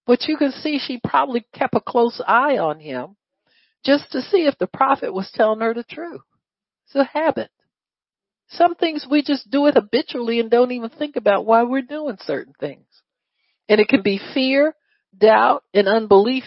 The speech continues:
driving the whole situation all of the time. And so she's received this reward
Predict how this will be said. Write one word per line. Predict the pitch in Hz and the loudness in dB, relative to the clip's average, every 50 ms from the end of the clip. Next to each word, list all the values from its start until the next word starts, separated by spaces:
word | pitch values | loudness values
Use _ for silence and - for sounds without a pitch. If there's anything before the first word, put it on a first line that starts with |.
| - 170 | -12 -10
driving | 185 185 196 202 220 269 294 254 220 196 185 185 180 | -2 0 2 2 2 2 0 0 0 -2 -4 -4 -4
the | 185 202 | -4 0
whole | - 214 208 202 202 | 2 2 2 2 2
situation | 196 - - 180 185 - - 160 160 180 196 254 285 - - 175 165 160 165 _ _ _ _ _ _ _ _ - | -2 -4 -8 -8 -8 -8 -10 -6 -4 -2 -2 -2 -4 -6 -10 -12 -16 -16 -18 _ _ _ _ _ _ _ _ 0
all | - 160 165 170 | 4 4 4 4
of | 185 156 | 2 0
the | 147 135 | -2 -8
time. | - - - 165 117 110 - - _ _ _ _ _ _ _ _ _ _ _ _ | -12 -14 -12 -10 -10 -10 -10 -12 _ _ _ _ _ _ _ _ _ _ _ _
And | 247 233 233 | 0 0 0
so | - - 269 247 247 | 2 4 4 4 4
she's | 233 - - 359 330 330 - - | 2 0 2 2 2 2 0 -2
received | 220 254 254 240 - - - 311 320 330 339 339 330 311 269 214 | -4 -4 -4 -4 -6 -10 -8 -4 -2 0 0 0 -2 -2 0 2
this | 233 240 - - | 2 2 0 -4
reward | 202 220 208 202 196 196 226 269 311 320 302 247 233 254 277 | -8 -8 -8 -6 0 4 4 4 6 4 4 2 2 0 -2